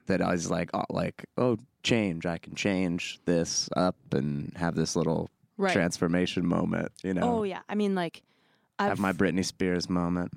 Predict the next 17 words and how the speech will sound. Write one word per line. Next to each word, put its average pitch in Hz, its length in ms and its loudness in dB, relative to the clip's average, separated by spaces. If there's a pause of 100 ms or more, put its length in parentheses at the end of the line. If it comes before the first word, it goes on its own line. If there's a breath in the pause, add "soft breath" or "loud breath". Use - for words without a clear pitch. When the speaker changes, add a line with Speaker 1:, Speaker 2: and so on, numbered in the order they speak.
Speaker 2:
Yes. 214 840 -4 (160)
I 208 60 -4
Speaker 1:
Yeah. 220 60 0
Speaker 2:
for - 180 -2
sure 262 200 -4
considered 208 440 -4
shaving 175 320 -8
my 190 100 -8
head. - 320 -12 (680)
I - 40 -4
Speaker 1:
Yeah. 98 220 4 (100)
Speaker 2:
thought 104 60 2
about 247 240 0
it, - 60 -10
but, 202 140 -4
like, 196 280 -4 (920)
it's, - 320 -2